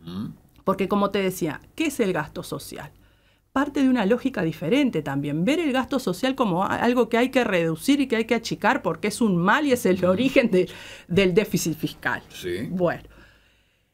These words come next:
Speaker 2: eh, si hay problemas de gestión, por supuesto que hay que corregirlos.
Speaker 1: Ujú.
Speaker 2: Pero cuando en esos supuestos déficit, este, por gestión se recortan servicios públicos
Speaker 1: Ujú.
Speaker 2: básicos, estamos en un problema.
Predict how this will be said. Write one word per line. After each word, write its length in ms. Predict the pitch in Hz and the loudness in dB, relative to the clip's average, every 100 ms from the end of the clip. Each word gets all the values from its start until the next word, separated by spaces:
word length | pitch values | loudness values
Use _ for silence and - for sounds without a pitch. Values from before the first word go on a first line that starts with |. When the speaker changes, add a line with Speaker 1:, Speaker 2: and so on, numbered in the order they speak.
| _ _ _ | _ _ _
Speaker 2:
eh, 560 | 196 185 170 165 - - _ _ | 0 2 0 -4 -12 -20 _ _
si 220 | - 208 | 2 6
hay 120 | 269 | 6
problemas 380 | - 277 233 202 | 4 2 2 2
de 80 | 190 | 0
gestión, 300 | 175 165 285 | 0 2 2
por 140 | 381 370 | 2 2
supuesto 420 | 185 240 - 185 | 2 2 2 2
que 80 | 165 | 2
hay 80 | |
que 120 | 165 156 | 0 -2
corregirlos. 840 | 151 131 - 262 170 - 113 - | -2 -6 0 2 2 -2 -8 -10
Speaker 1:
Ujú. 60 | - _ _ _ | -18 _ _ _
Speaker 2:
Pero 480 | 170 190 208 294 370 _ | 0 2 2 -2 -6 _
cuando 640 | - 208 185 175 175 147 - - _ _ _ | 0 2 4 2 2 0 -4 -18 _ _ _
en 220 | - 185 208 | -2 2 2
esos 580 | 233 240 240 214 - - - | 2 2 2 2 -2 -12 -8
supuestos 760 | - 202 - 247 233 - 175 | -2 0 4 4 2 -4 -2
déficit, 460 | 185 196 202 196 170 - _ _ | -2 0 -2 -2 -8 -14 _ _
este, 320 | 175 - 170 | -4 0 0
por 220 | 165 202 | 2 0
gestión 360 | 190 175 226 180 | 0 -2 0 0
se 200 | - 185 | 0 0
recortan 640 | 180 190 180 254 269 220 196 | 0 -2 4 4 4 0 0
servicios 640 | 185 185 226 233 196 160 - _ _ - | 0 2 0 2 0 -2 -12 _ _ 2
públicos 460 | 247 220 185 214 | 4 4 2 2
Speaker 1:
Ujú. 60 | 220 | 2
Speaker 2:
básicos, 640 | 208 214 247 240 320 403 - | 2 2 -2 -2 -2 -2 -8
estamos 400 | - 131 156 202 | -8 -4 -2 -2
en 100 | 202 | -2
un 80 | 170 | -2
problema. 420 | 226 277 339 | 2 2 2